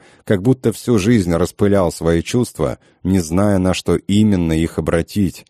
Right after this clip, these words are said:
И вот теперь нашел цель. Брэд. Я знал, что это за чувство. Я любил его. Я был счастлив.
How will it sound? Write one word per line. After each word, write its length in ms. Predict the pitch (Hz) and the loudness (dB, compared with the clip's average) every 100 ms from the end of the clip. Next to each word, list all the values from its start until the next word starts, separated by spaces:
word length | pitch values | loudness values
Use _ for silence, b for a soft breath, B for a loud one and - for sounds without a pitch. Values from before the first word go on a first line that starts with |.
| _ _ _ _ | _ _ _ _
И 100 | 120 | 0
вот 240 | 135 165 - | 2 2 0
теперь 360 | 247 147 131 | -2 2 4
нашел 460 | 98 101 - 110 95 | 4 0 0 0 0
цель. 480 | - - 71 57 - _ _ _ _ - | -2 -2 -2 -4 -16 _ _ _ _ -14
Брэд. 500 | 87 78 80 65 - _ _ _ _ _ _ _ - | -6 -2 0 -2 -8 _ _ _ _ _ _ _ -6
Я 240 | 87 104 | 0 0
знал, 340 | 85 95 98 73 | 0 0 -2 -2
что 220 | - 87 | -2 -2
это 180 | 78 76 | -2 -2
за 160 | 71 80 | -4 -4
чувство. 520 | - 69 - - - _ _ _ _ _ _ | -4 -6 -8 -12 -12 _ _ _ _ _ _
Я 240 | 82 87 90 | -2 0 2
любил 400 | 90 85 92 82 | 0 0 0 0
его. 420 | 73 65 50 - _ _ _ _ _ - | -2 -4 -6 -8 _ _ _ _ _ -8
Я 220 | 78 85 | -2 -2
был 240 | 78 71 | -2 -4
счастлив. 560 | - - 67 - 69 | -4 -4 -4 -6 -14